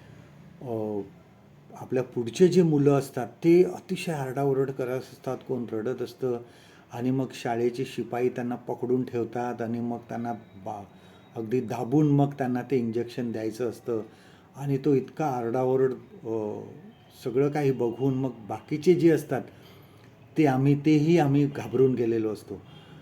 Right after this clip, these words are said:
आणि पण ज्यावेळेस इंजेक्शन घेतलं,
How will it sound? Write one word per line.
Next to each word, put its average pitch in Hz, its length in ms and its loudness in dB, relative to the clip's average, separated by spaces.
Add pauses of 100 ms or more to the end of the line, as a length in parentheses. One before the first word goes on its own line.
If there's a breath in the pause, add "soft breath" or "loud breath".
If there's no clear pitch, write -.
(160 loud breath)
आणि 139 180 0
पण 147 420 2 (360)
ज्यावेळेस 180 340 2
इंजेक्शन 185 540 4
घेतलं, 147 440 -2